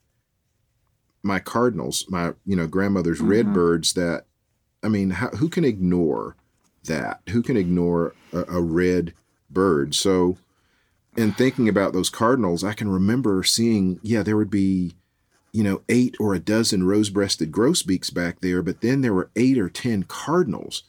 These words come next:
Speaker 1: And I began to, to know some of these cardinals, um,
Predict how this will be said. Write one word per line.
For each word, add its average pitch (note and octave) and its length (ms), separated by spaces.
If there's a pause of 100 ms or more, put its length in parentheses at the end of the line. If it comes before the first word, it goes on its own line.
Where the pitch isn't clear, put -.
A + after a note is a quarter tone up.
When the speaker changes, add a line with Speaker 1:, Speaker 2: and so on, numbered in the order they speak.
(600)
Speaker 1:
And A2+ 520
I A2+ 120
began A2+ 520
to, G2+ 380
to G#2 120
know G#2 420
some G2 260
of E2+ 80
these E2+ 200
cardinals, F2 840 (500)
um, F2+ 560